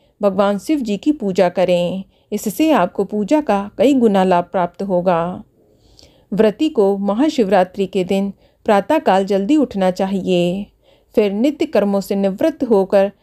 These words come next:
स्नान करके स्वच्छ वस्त्र धारण कर पूजा एवं व्रत का संकल्प लेना चाहिए। फिर अपने घर के पास के किसी शिव मंदिर जाएं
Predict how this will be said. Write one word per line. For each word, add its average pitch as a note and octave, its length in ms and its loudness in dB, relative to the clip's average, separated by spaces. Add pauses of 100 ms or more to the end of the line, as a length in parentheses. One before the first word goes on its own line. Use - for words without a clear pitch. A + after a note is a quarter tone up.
(220)
स्नान A3+ 400 2
करके G3 560 -2
स्वच्छ D#4 340 -4
वस्त्र D4 280 0
धारण A3+ 360 0
कर G#3 300 0 (440)
पूजा A3+ 300 2
एवं G3 340 2
व्रत D4+ 240 0
का D4 80 0
संकल्प F#3+ 500 0
लेना F3 300 4
चाहिए। F3 800 0 (480)
फिर A3 140 4
अपने C4 280 0
घर C4+ 200 0
के G#3+ 120 -4
पास A#3+ 360 -4
के G3+ 360 -2
किसी G#3+ 220 -4
शिव D#4 220 2
मंदिर G#3 360 2
जाएं F#3 640 0